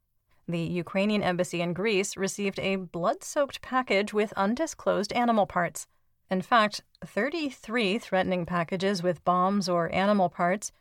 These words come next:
were sent to Ukrainian diplomatic missions in seventeen European countries between late November and mid-December.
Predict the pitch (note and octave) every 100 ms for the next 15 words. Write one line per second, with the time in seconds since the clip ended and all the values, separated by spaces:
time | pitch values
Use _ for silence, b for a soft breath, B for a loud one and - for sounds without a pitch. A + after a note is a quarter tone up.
0 | _ G3 G#3 G#3+ G3+ G#3 - D#4+ D#4+ A3+
1 | G#3 A3 A#3 F#3+ F#3+ G3 F3+ E3+ - F#3
2 | - F#3+ F#3 G3 F#3+ G3 - G3+ A3+ A#3+
3 | - B3 G3+ G#3+ F#3+ F3+ - F3+ F3 G3
4 | G3 G3 F#3 G3+ - F#3 G3+ G3 G3 F#3
5 | G#3 C#4 C#4+ A3+ F3+ F#3 G#3 B B -
6 | G#3 A3+ F#3+ F3 D#3 F3 - G3 F3 C#3+